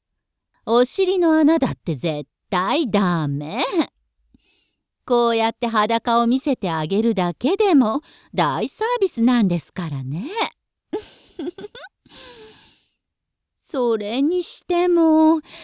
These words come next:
あなたのおちんちん、ギンギンね。おちんちんだけは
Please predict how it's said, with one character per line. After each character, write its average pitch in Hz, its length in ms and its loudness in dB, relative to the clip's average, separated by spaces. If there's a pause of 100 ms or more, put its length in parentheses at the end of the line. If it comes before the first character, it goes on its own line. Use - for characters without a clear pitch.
(280)
あ 214 180 2
な 247 160 4
た 277 180 2
の 196 220 0
お 190 120 -4
ち 247 340 0
ん 311 140 2
ち 226 320 -10
ん、 302 200 0 (400)
ギ 165 300 -2
ン 185 140 -2
ギ 392 180 0
ン 403 160 -2
ね。 359 240 0 (1120)
お 285 200 2
ち 294 180 0
ん 269 100 2
ち 247 180 -2
ん 226 80 2
だ 220 180 2
け 330 220 0
は 339 240 0